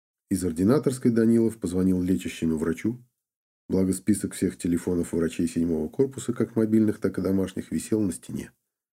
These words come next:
Так положено, на всякий случай. Доктор Аванесова сразу же вспомнила Межевову. «А, это та бабушка, которая своими какашками на стенах пыталась рисовать.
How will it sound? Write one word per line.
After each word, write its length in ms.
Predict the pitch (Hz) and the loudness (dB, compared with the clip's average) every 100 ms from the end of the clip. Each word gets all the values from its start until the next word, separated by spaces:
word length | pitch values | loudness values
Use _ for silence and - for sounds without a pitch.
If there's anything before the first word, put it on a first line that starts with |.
| _ _ _ _ _ - | _ _ _ _ _ -2
Так 220 | 170 - | 0 2
положено, 540 | 98 95 82 80 85 | 2 2 2 0 -2
на 180 | 90 101 | -2 -2
всякий 320 | 131 170 - | -2 -4 -6
случай. 440 | - - 78 - _ _ _ _ _ _ _ _ _ _ _ 95 | -8 -6 -6 -8 _ _ _ _ _ _ _ _ _ _ _ 0
Доктор 400 | 104 131 135 117 | 4 4 4 6
Аванесова 560 | 110 120 160 - 78 | 6 6 4 0 -2
сразу 400 | - 98 139 143 | 0 2 4 4
же 100 | 123 | 2
вспомнила 540 | 120 - 101 101 101 98 | 2 0 2 4 4 4
Межевову. 640 | 92 92 98 87 76 - _ _ _ _ _ _ _ _ _ _ - | 2 2 2 2 0 -4 _ _ _ _ _ _ _ _ _ _ 0
«А, 840 | 170 185 180 170 151 117 104 110 | 4 4 4 2 2 0 -2 -2
это 280 | 127 131 143 | 0 2 2
та 200 | - 156 | 2 2
бабушка, 560 | 143 160 165 147 131 135 | 4 4 4 2 0 0
которая 440 | 139 135 143 139 | 2 4 4 4
своими 380 | 131 147 143 139 | 4 2 4 2
какашками 680 | 139 139 151 135 - 127 127 | 2 2 2 2 2 4 6
на 160 | 131 | 4
стенах 460 | 127 - 185 135 - | 2 2 4 2 0
пыталась 480 | 127 123 92 92 - | 0 2 2 0 -2
рисовать. 580 | 95 98 - 101 - | -2 -2 -2 -4 -10